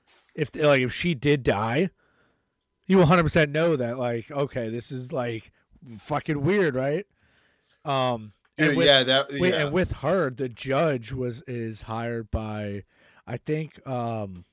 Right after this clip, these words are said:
Speaker 1: Biden put him there or some shit. With Obama was a person that elected him to be, like, in that position. Everything, this whole fucking thing's weird, man.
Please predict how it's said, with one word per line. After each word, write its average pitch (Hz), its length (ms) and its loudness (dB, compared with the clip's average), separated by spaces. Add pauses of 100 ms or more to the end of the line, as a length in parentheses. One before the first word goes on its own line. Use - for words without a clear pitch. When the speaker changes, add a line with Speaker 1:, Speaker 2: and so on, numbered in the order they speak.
(480)
Speaker 1:
Biden 127 360 -4
put 160 180 -2
him 151 100 -6
there 151 180 -6
or 156 60 -4
some 160 240 -10
shit. 160 300 -6
With 131 280 -6 (300)
Obama 131 600 -2
was 120 180 -8
a 95 60 -14
person 123 400 -8
that 104 160 -12 (220)
elected 113 480 -10
him 110 80 -12
to 101 140 -16
be, 110 240 -8
like, 104 240 -10
in 101 80 -12
that 98 140 -12
position. 90 540 -12 (540)
Everything, 170 380 0
this 165 160 -4
whole 165 220 0
fucking 135 340 -4
thing's 113 320 -8
weird, 98 280 -6
man. 92 240 -10